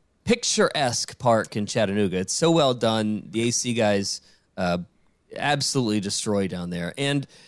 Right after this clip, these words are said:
you know, it's so easily accessible. It's easy to, uh, meander, and there's not a bad look in the entire place. Every stage sounds great.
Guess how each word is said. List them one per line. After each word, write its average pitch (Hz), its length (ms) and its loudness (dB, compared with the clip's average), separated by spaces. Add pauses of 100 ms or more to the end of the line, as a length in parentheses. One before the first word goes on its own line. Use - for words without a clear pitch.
(100)
you 254 100 -2
know, 170 140 4
it's 160 120 2
so 214 140 4
easily 175 400 0
accessible. 233 680 2 (220)
It's 139 200 -4
easy 135 400 0
to, 110 520 0
uh, 98 400 -4
meander, 180 840 4
and 117 540 -2 (260)
there's 117 160 -2
not 131 160 2
a 120 40 2
bad 110 320 0
look 123 260 0
in 117 100 2
the 107 80 0
entire 104 420 0
place. 170 540 0 (640)
Every 113 180 2
stage 120 360 0
sounds 170 480 2
great. 185 640 -2